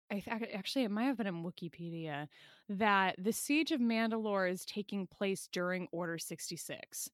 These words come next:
So when Palpatine executes Order sixty-six, that is where Ahsoka and Rex are when that moment goes down. And Rex doesn't turn on Ahsoka because Rex had his inhibitor chip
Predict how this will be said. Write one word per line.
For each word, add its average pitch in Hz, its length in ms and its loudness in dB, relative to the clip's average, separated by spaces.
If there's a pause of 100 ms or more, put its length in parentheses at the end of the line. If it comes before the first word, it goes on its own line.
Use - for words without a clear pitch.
So 220 220 -2
when 202 180 0
Palpatine 233 580 -2
executes 208 520 -4
Order 185 220 -4
sixty-six, - 720 -6
that 196 220 2
is 208 160 -2
where 185 200 0
Ahsoka 175 400 -6
and 160 280 -4
Rex 165 320 -6
are 160 280 -2
when 160 160 -6
that 160 200 -4
moment 160 440 -6
goes 147 280 -8
down. 147 480 -8 (440)
And 185 220 -2
Rex 214 320 0
doesn't 180 340 -2
turn 320 280 0
on 208 160 2
Ahsoka 180 460 -2
because 180 260 -6
Rex 175 300 -4
had 170 220 -2
his 165 200 -6
inhibitor 160 460 -6
chip 147 200 -10